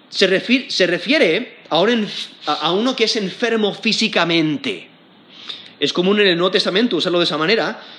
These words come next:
para la sanidad de un enfermo físico, o sea, alguien que tiene enfermedad física. Como por ejemplo,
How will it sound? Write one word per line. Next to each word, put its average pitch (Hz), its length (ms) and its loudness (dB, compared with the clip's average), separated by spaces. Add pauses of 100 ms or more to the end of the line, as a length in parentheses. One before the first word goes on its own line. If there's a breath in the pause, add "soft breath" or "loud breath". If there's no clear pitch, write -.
(400 loud breath)
para 170 220 2
la 160 140 0
sanidad 175 680 0 (540)
de 139 260 0
un 143 200 -2
enfermo 147 800 -4 (340)
físico, 196 420 0
o 143 40 -8
sea, 151 240 -2
alguien 196 260 -2
que 175 140 -4
tiene 190 320 -2
enfermedad 151 500 -4 (120)
física. 151 680 -2 (1160 loud breath)
Como 147 200 2
por 147 120 0
ejemplo, 170 580 0